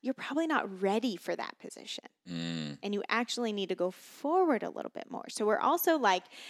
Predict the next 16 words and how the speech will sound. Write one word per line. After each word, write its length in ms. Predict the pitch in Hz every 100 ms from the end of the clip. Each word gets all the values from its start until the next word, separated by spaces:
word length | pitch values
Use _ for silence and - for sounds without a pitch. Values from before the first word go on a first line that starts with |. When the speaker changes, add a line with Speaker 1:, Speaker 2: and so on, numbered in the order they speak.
| - -
Speaker 1:
the, 320 | 214 226 208 -
the 100 | 214
concept 540 | - - 226 233 220
and 120 | 220 208
the 100 | 190
idea, 440 | 190 208 202 196 -
again, 480 | 190 202 185 180 - _
how 420 | - - 185 185
we 140 | 185 190
tell 280 | 220 247
everyone, 420 | 240 180 - - -
right? 200 | 214 269 - - -
Double 220 | 202 220
chin 260 | - 302 247
exercises, 960 | 214 - 202 196 180 180 175 170 190 - - -
um, 600 | - 208 196 185 180 190